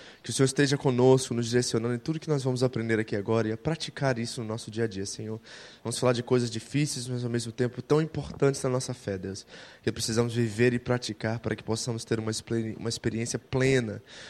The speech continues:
de plenitude, de conhecimento seu, Senhor, para que possamos realmente ser tudo aquilo que o Senhor nos designou e nos transformou para ser. Abençoa-nos, Senhor, fala o nosso coração nessa manhã através do teu Espírito,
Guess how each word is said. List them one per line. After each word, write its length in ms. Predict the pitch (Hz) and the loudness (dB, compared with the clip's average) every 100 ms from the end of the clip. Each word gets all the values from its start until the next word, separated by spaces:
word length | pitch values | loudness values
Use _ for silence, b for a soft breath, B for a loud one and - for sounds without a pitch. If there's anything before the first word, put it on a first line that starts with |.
| B | B
de 100 | - | -8
plenitude, 720 | - 143 151 135 - 123 110 | 2 4 4 0 2 2 2
de 80 | 104 | -2
conhecimento 800 | - 120 127 - 117 123 123 123 | -2 0 0 -2 0 2 2 -2
seu, 300 | - - 101 | -4 -2 -2
Senhor, 340 | - 110 98 101 B B B B _ | -4 -8 -10 -12 B B B B _
para 200 | - 104 | -4 -2
que 120 | 107 - | -2 -4
possamos 480 | 110 - 110 107 117 | -4 -2 -2 -2 -2
realmente 280 | 107 107 | 0 -2
ser 160 | - 117 | -4 -8
tudo 240 | - 151 | -4 -2
aquilo 240 | 139 - 117 | -2 -2 -4
que 60 | |
o 20 | - | -2
Senhor 160 | 113 | -2
nos 140 | 113 110 | -2 0
designou 720 | 110 110 101 101 117 131 139 151 | 0 0 -4 0 2 2 2 -4
e 80 | |
nos 180 | 113 107 | -6 -6
transformou 540 | - 113 - 113 110 104 | -6 -6 -6 -4 -4 -2
para 220 | 113 107 | -4 -4
ser. 340 | - - 90 B B B B B | -4 -6 -8 B B B B B
Abençoa-nos, 680 | 107 107 - 123 127 123 123 | -6 -4 0 4 4 4 0
Senhor, 180 | - 113 | -2 -4
fala 280 | - 127 139 | -2 0 0
o 40 | |
nosso 260 | 127 - - | -2 -4 -4
coração 440 | 123 117 - 110 | -2 -2 -2 -4
nessa 180 | 110 107 | -4 -6
manhã 140 | 107 | -6
através 360 | 107 110 107 110 | -4 -4 -2 -4
do 60 | |
teu 160 | 107 117 | -2 0
Espírito, 540 | 117 - 101 95 101 | 0 -2 -4 -4 -8